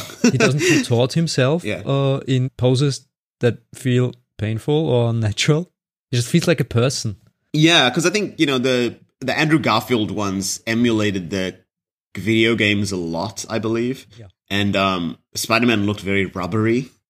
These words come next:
Speaker 1: Like,
Speaker 2: Yeah.
Speaker 1: all, all those C G I shots of him floating, like, swinging through the city, he kinda looked like a rubber man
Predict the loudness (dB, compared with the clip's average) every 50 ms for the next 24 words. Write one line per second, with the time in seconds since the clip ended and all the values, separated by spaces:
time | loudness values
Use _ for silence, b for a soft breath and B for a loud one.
0 | _ -2 -2 -2 -2 -4 -16 -20 _ _ -2 2 4 4 4 2 0 -2 -6 0
1 | 2 2 4 4 2 0 0 0 -2 -2 0 -2 -2 -2 -2 -4 -4 -6 -6 -8
2 | -10 -8 -6 -4 -4 -4 -4 -8 -14 -12 -6 -4 -2 -2 -2 -2 -4 -6 -8 -8
3 | -6 -6 -6 -6 -8 -8 -4 -2 -2 -2 -2 -4 -4 -6 -6 -6 -6 -6 -6 -6
4 | -8 -10 B B B B B B B B _ -2 -2 0 2 0 2 2 0 0
5 | 0 0 -2 -4 -4 -4 -2 -2 -2 0 0 0 0 0 0 0 0 0 -2 -4